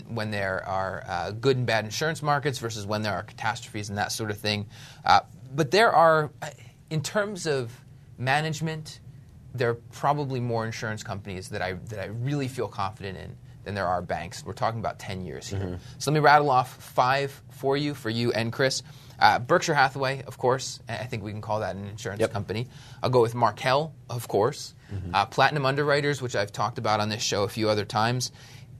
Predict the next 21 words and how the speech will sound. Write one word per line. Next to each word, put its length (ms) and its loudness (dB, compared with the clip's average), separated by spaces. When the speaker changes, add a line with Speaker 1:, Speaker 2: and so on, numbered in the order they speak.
Speaker 1:
Um, 480 4
I'm 60 -2
gonna 100 -2
go 100 0
Travelers, 840 0
which 160 -8
I 80 -2
think 160 -4
is 80 -4
a, 100 -4
an 100 -10
extremely 720 -4
well-managed 560 -2
company. 400 -4
And 100 -2
I'll 80 2
go 120 6
with 160 0
Aflac 500 0
as 180 -6
well. 360 0